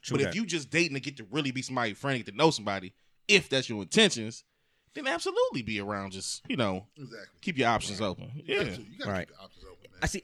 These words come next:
Speaker 1: I feel like in his case, he's doing the right thing, and his people's are right. His sister, and, you know, and, and his homegirls are right, because let's just say you're talking to two people. You know, you just, you're not nothing serious or whatever.
Speaker 2: Right.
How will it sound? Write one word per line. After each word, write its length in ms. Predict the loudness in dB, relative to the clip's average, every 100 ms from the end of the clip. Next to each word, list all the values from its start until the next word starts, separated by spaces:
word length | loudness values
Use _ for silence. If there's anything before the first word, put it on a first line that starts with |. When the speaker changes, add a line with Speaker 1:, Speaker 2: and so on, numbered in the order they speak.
| 4
Speaker 1:
I 120 | 4
feel 240 | 6 6 6
like 320 | 6 4 -2 _ -4
in 140 | -2 0
his 240 | 0 0
case, 380 | 2 2 0 -6 _ _ _ _ _ _ _ _ _ _
he's 280 | -6 -4 2
doing 220 | 4 4
the 60 | 4
right 260 | 2 2 0
thing, 320 | 0 0 -2
and 160 | -2 0
his 160 | -2
people's 360 | -2 -2 -2 -4
are 40 | -2
right. 120 | -2
His 140 | -2 -2
sister, 460 | -2 0 0 0 -2
and, 100 | -4
you 60 |
know, 200 | -2 -2 -2
and, 200 | -4 -4
and 300 | -4 -2 -4 -6
his 200 | -6 -2
homegirls 480 | -2 -2 -4 -4 -4
are 80 | -2
right, 300 | 0 0 -4 _ _ _ _
because 480 | -6 0 0 0 -4 _ _ _ _ _ _ _ _ 4
let's 160 | 4
just 140 | 4 0
say 60 | 0
you're 120 | 2
talking 260 | 2 2
to 60 | -2
two 160 | -4 -4
people. 340 | -4 -6 -12 -8
You 100 | -4
know, 160 | -2 -2
you 180 | -2
just, 260 | 0 0 -2 _ -20 -10
you're 160 | -4 0
not 200 | 0 2
nothing 240 | -2 -2
serious 460 | -4 -2 0 0 -2
or 20 |
whatever. 280 | 0 0
Speaker 2:
Right. 60 | 0